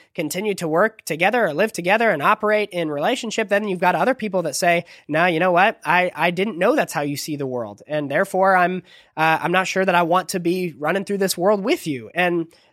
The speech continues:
that's obviously, those are sad moments, but at least you know. Again, for far too long, we've just been on autopilot.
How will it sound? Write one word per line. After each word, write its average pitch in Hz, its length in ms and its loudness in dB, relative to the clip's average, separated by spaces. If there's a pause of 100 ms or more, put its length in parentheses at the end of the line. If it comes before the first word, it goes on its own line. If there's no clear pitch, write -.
that's 175 220 0
obviously, 190 400 0
those 170 180 0
are 160 80 -2
sad 180 320 0
moments, 175 360 0
but 170 120 0
at 151 140 -2
least 233 320 -4
you 208 140 -4
know. 156 500 0
Again, 180 340 0
for 151 140 -6
far 214 220 0
too 247 160 -6
long, 226 260 2
we've 147 100 -4
just 180 160 -8
been 233 120 0
on 226 120 4
autopilot. 151 640 -2